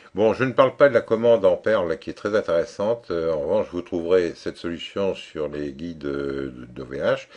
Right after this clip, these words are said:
Bon, il faut créer un dossier, euh, comment, un répertoire, euh, C G I. Euh, c'est, bon, il faudrait que je vous explique, euh,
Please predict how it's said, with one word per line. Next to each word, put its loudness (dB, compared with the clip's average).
Bon, 0
il -6
faut -4
créer 4
un -2
dossier, -6
euh, -2
comment, -10
un -14
répertoire, 2
euh, -2
C -10
G -8
I. -4
Euh, 4
c'est, -16
bon, 2
il -8
faudrait -2
que -6
je -8
vous -4
explique, -8
euh, -2